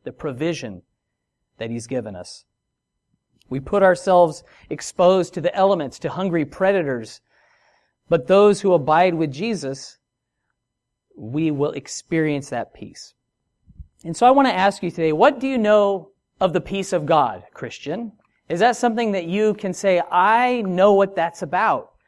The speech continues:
I actually experienced that in my life. It's something that, that I have sunk my teeth into. It's something that, that I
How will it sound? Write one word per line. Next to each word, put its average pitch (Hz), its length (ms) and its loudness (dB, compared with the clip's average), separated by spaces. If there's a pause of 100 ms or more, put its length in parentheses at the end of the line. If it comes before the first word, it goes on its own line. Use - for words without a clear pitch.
(120)
I 185 120 2
actually 220 360 0
experienced 262 720 -2
that 156 180 0
in 139 80 -8
my 123 140 -10
life. 113 380 -12
It's 156 140 -12
something 208 400 -2
that, 175 200 -2 (360)
that 170 120 4
I 165 120 4
have 165 220 0
sunk 214 360 -2
my 185 160 0
teeth 311 420 0
into. 135 320 -6
It's 113 140 -10
something 190 360 -4
that, 175 320 -2
that 165 140 -2
I 165 280 2